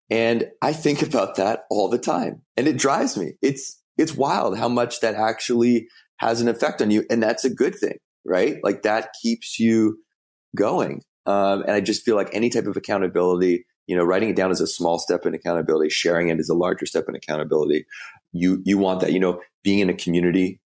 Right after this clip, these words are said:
that supports you, or having, you know, co-founders or friends that are doing the same thing.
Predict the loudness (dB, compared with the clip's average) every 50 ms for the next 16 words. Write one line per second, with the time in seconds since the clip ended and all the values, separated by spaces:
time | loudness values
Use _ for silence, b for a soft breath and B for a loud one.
0 | _ _ -10 -8 -6 -6 -4 -2 -2 -2 0 -2 0 0 2 2 2 0 -2 -2
1 | -2 -2 0 0 0 -2 -2 -4 b b b b _ _ -4 -2 0 2 0 0
2 | -2 -4 -4 -2 -2 0 0 0 0 2 0 0 0 0 -2 -4 -2 -2 0 0
3 | 0 0 0 -2 -6 -10 b b b b _ _ -2 -2 0 0 -2 -2 0 2
4 | 2 2 2 0 -2 0 0 -2 -2 -2 -4 -2 -2 0 0 2 0 -2 -6